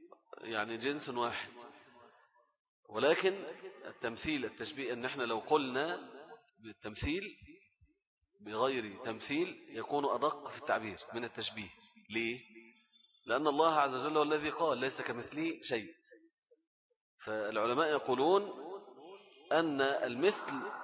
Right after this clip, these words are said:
يضاهي المثل تمامًا، يضاهيه. أما لو قلنا بغير تشبيه، فمن الممكن أن يتفق معه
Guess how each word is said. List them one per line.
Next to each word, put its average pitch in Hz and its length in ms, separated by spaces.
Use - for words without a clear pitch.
يضاهي 190 640
المثل 151 500
تمامًا، 135 520
يضاهيه. 117 400
أما 165 180
لو 147 120
قلنا 160 360
بغير 143 340
تشبيه، 147 480
فمن 131 200
الممكن 156 400
أن 135 100
يتفق 143 460
معه 160 480